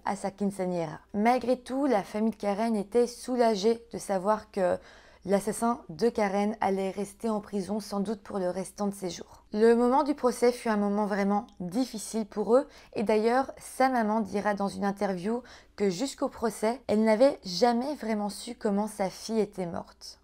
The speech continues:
C'est seulement à ce moment-là qu'elle a compris toutes les choses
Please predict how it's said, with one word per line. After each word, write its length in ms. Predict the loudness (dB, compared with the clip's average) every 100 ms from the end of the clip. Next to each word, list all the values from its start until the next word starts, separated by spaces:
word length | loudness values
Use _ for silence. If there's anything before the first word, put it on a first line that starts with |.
| _
C'est 420 | -6 2 4 4
seulement 560 | -2 4 4 4 0
à 100 | -2
ce 160 | -4 -2
moment-là 400 | 0 2 2 0 -4 _ _
qu'elle 160 | -2 0
a 80 | 0
compris 380 | 0 -4 -4 -8
toutes 280 | -6 -6
les 120 | -4 -4
choses 380 | -2 -2 -2